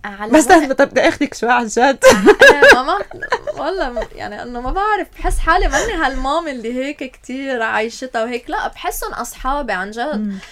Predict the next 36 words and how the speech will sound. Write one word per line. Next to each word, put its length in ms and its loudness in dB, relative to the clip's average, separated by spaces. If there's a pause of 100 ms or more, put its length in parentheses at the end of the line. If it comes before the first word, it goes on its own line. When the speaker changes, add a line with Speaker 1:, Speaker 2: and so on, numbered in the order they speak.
(260)
Speaker 1:
آه، 640 -4
بعيط 360 -4
عليهم 320 -4
كتير 360 -10
وكل 200 -14
شي، 240 -6
بس 180 -8
عن 100 -6
جد 200 -10
بحسهم 340 -16
أصحابي، 420 -6
بيفهموا. 500 -12 (160)
أنا 140 -6
كنت 200 -18
Speaker 2:
حلو. 180 -6
Speaker 1:
بتمنى 240 -6
إنه 240 -8
أولادي 260 -6
يكونوا 320 -12
بهالكاركتر 800 -10
والفكر 680 -16
اللي 340 -14
هن 240 -14
فيه 340 -14
هلأ. 200 -14 (420)
آه، 160 -6
شو 200 -8
علمني 480 -6
كل 240 -10
ولد؟ 420 -6
كل 100 -10
ولد 300 -6
علمني 440 -12
شي. 320 -10
آه، 720 -10
الكبير، 840 -8